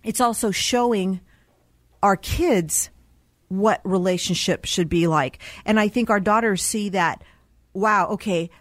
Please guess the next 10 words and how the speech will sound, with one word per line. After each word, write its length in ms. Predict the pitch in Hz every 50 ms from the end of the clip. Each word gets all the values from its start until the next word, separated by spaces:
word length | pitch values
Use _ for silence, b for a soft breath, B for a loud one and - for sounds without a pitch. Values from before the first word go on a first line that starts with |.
| b b
this 440 | 170 165 156 175 247 330 349 - -
is 160 | 254 202 -
what 220 | 202 185 185 185 - -
a 80 | 185 180
man, 480 | 180 185 185 190 190 185 180 175 175 180
how 300 | 185 214 233 233 214 196
a 80 | 185
man 340 | 175 180 180 175 165 156 160
should 220 | 156 - - 165 -
treat 320 | - - 190 180 170 -